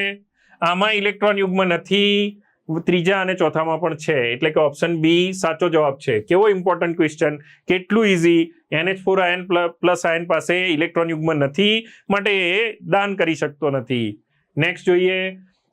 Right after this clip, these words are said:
પી ટી એન એચ થ્રી બી આર સી વન, સી વન નહીં, એટલે કે સી એલ પી વાય pyridium ના ભૌમિતિક સમઘટકો કેટલા? તો ભૌમિતિક સીસ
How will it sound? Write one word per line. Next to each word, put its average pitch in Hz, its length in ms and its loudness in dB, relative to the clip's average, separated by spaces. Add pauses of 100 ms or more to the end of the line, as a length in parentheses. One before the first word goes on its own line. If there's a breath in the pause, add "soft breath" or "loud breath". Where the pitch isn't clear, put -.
(160)
પી 185 160 2
ટી 220 200 2 (200)
એન 175 100 -2
એચ 196 240 -6
થ્રી 208 280 2
બી 180 140 4
આર 190 240 0
સી 185 160 2
વન, 190 180 -2 (280)
સી 156 80 -2
વન 170 180 2
નહીં, 170 100 0
એટલે 160 140 -2
કે 180 120 -2
સી 175 220 2 (120)
એલ 190 120 -2 (160)
પી 175 160 2
વાય 160 240 0
pyridium 160 500 0
ના 180 120 0
ભૌમિતિક 175 520 -2
સમઘટકો 165 540 0 (580 loud breath)
કેટલા? 156 440 0
તો 143 120 0
ભૌમિતિક 175 600 0
સીસ 190 520 0